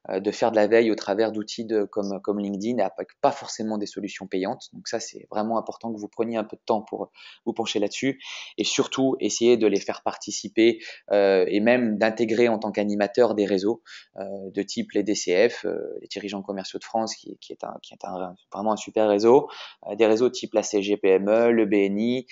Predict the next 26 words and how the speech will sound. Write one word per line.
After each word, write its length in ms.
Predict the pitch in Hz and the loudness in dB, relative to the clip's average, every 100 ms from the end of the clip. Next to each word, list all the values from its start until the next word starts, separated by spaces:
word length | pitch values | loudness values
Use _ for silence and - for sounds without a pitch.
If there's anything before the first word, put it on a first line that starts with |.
| - - - | -18 -16 -8
Euh, 100 | 101 | -4
j'ai 140 | 101 98 | -4 -4
fait 160 | - | 0
la 80 | 101 | 0
rencontre 340 | 98 98 110 - | 0 -4 -6 -6
l'autre 120 | 95 | -6
jour 140 | 107 | -6
d'un, 280 | 104 95 92 | -6 -6 -6
d'un 140 | 90 92 | -8 -6
réseau 240 | 101 110 | -4 -4
spécialisé 460 | - 101 - 101 104 | -6 -8 -4 -2 -2
dans 140 | 98 | -4
le 80 | 92 | -4
bâtiment 420 | 95 - 104 107 | -6 -4 -4 -4
qui, 300 | - - - | -6 -18 -18
qui 160 | - - | -18 -12
est 40 | |
vraiment 260 | 95 101 107 | -6 -4 -4
très 160 | - 110 | -6 -8
structuré, 500 | - 107 - 110 107 | -8 -16 -2 0 0
très 160 | - | -4
bien, 160 | 104 107 | -4 -4
qui 80 | 107 | -6
s'appelle 220 | - 87 | -12 -10
le 100 | 85 | -10
Cobati. 540 | - 101 - - - | 0 0 0 -6 -8